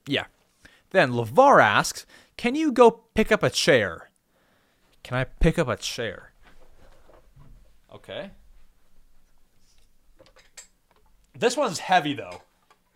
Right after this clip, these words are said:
It's, it's, it's kinda heavy, but I can, in fact, pick up a chair.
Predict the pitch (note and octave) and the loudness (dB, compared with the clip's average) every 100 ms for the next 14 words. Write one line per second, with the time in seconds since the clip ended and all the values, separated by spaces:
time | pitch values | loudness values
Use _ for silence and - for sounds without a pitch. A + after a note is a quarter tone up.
0 | _ _ D#3 D#3+ F#3+ F3 - F#3+ - - | _ _ -8 -6 -8 -8 -10 -12 -10 -8
1 | A3+ G#3+ G3+ G3+ C4+ D4 _ _ _ _ | -2 2 2 0 -6 -10 _ _ _ _
2 | _ _ _ F3 F3+ F3+ - E3+ G3 G#3 | _ _ _ 2 2 0 -4 -2 -2 -2
3 | F#3+ - - - _ _ D#3 C#3 E3 D#3 | -6 -12 -20 -20 _ _ -6 -4 -2 -2
4 | D#3 - _ _ _ _ _ _ - E3 | -4 -14 _ _ _ _ _ _ -10 -8
5 | E3 C#3 B2+ - A#2 F2+ | -6 -8 -8 -6 -6 -8